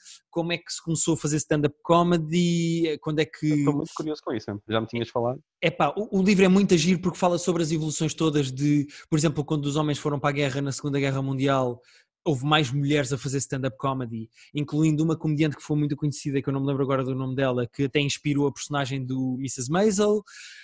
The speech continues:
Speaker 1: Pá, tens a
Speaker 2: Ok.
Speaker 1: história toda do vaudeville, de como é que as pessoas do vaudeville depois, ah, por exemplo,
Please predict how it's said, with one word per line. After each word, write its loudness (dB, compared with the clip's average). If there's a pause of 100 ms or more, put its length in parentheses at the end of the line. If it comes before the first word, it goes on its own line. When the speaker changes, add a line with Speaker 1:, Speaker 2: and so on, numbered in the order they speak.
(180)
Speaker 1:
Pá, 2
tens 4
a 4
Speaker 2:
Ok. 6
Speaker 1:
história 6
toda 4
do -2
vaudeville, 0
de -12
como 0
é 0
que -2
as -2
pessoas 0
do 0
vaudeville 2 (120)
depois, 0 (720)
ah, -4 (140)
por -4
exemplo, 2